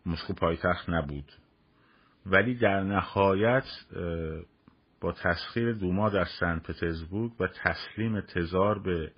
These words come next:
ترنسکی در فوریه هزار نهصد و هفده، او در مقر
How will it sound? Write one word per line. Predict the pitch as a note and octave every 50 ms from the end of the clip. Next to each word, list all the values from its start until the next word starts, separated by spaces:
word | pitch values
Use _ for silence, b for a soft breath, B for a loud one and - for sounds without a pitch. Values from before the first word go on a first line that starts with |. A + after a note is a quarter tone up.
| b b b b b b b b b _
ترنسکی | - - F2 E2+ E2 D#2+ D#2+ - - - - - G#2 G#2+ A#2 B2+ B2+ _ b b b b b b b b -
در | - E2
فوریه | - - F2+ E2 D#2+ D#2+ E2+ E2 E2 D#2+
هزار | F2 D2+ - E2+ E2
نهصد | D#2+ D#2 - F2 D#2+ D#2+
و | D#2+
هفده، | E2 E2+ E2 D2+ D#2 - - E2+ F2 F#2+ G#2+ A#2 A2+ B B B B B B B B B
او | - F#2+
در | F#2 F#2+ F#2 F#2
مقر | F2 F2 F2 F2 D#2+ D#2 - F#2+ G2 G2+ G#2 G#2+ G#2+ A2 G#2+ G#2 G#2 G#2 G2+ G2+ G2+